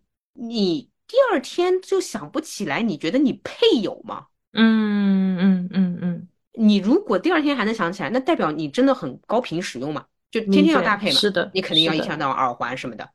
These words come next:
Speaker 1: 我觉得还是值得拥有的。你，
Speaker 2: 可以。
Speaker 1: 你，你就在那儿天天穿睡衣的一个人，还，还大耳环，<laughs> 对不起，我又开始骂我了。
Speaker 2: <laughs> 好凶啊。
Speaker 1: 抱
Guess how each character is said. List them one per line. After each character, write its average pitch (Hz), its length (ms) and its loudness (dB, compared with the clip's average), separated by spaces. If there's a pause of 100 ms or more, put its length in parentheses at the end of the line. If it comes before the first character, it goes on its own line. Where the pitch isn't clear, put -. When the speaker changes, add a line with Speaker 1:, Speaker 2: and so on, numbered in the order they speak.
(140)
Speaker 1:
我 180 120 4
觉 180 100 0
得 196 80 4
还 156 120 -2
是 143 120 -10
值 135 180 -14
得 127 140 -6
拥 123 180 -10
有 117 140 -12
的。 117 140 -12 (320)
你， 494 160 -4
Speaker 2:
可 539 120 4
以。 - 60 6
Speaker 1:
你， - 40 0
你 - 20 -4
就 554 760 2 (180)
在 587 160 4
那 523 160 6
儿 - 100 -4
天 - 300 2
天 494 160 0
穿 403 200 -2
睡 381 220 0
衣 392 160 -2
的 381 80 4
一 302 100 0
个 320 100 0
人， 294 140 0
还， 381 120 -2 (260)
还 453 220 -2
大 403 200 4
耳 220 200 4
环， 196 220 0
<laughs> 247 120 -8
对 392 100 6
不 285 80 -2
起， - 120 -6
我 220 80 0
又 - 60 4
开 - 140 2
始 302 100 6
骂 320 160 4
我 349 180 4
了。 285 1400 0
Speaker 2:
<laughs> - 840 -4
好 285 220 4
凶 330 320 2
啊。 330 100 2 (680)
Speaker 1:
抱 349 100 0